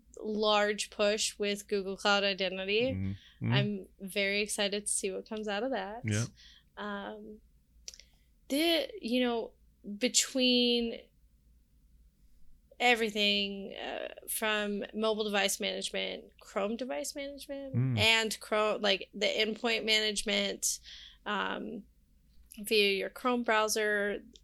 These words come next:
Speaker 1: all of those have taken huge steps just in the last year.
Speaker 2: Mm-hmm.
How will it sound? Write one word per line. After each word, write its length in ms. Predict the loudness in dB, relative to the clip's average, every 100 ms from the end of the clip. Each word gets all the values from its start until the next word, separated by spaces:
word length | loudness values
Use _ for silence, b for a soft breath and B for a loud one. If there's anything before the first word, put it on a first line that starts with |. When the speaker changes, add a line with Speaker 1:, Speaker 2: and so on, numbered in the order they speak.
| 2
Speaker 1:
all 320 | 6 6 4
of 120 | 2
those 240 | 0 0 -2
have 100 | -4
taken 280 | -6 -8
huge 460 | -8 -6 -4 -2 -2
steps 360 | 0 -2 0 0
just 200 | 0 -2
in 80 |
the 80 | -4
last 380 | -2 0 0 0
year. 420 | 0 0 0 2 4
Speaker 2:
Mm-hmm. 320 | 4 4